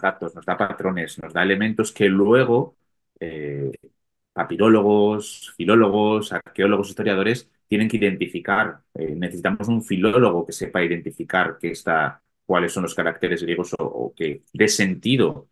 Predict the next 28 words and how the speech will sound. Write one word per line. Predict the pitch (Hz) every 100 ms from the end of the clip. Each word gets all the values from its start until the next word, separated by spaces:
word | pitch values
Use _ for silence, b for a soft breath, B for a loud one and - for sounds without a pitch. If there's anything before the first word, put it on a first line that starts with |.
| -
a | 92
todos | 98 92 -
esos | 95 90
datos | 95 92 90
y |
esos | 87 -
patrones | 90 95 98
para | - 90
elaborar | 82 80 85
el | 95
texto. | 95 - - 82
Y |
luego | 82 95
necesitamos | 95 95 98 98
a |
alguien | 95 104
que | 101
lo | 92 82
traduzca | - 73 80 98 - 69 - _ _
y | 90
lo | 85
identifique. | 78 73 71 98 85 73 _ _ _
Entonces, | 90 107 107
aunque | 101 92 98
nos | 92 90
está | - 101
permitiendo | 120 120 120 113 104
avanzar, | 101 95 87 - 92 98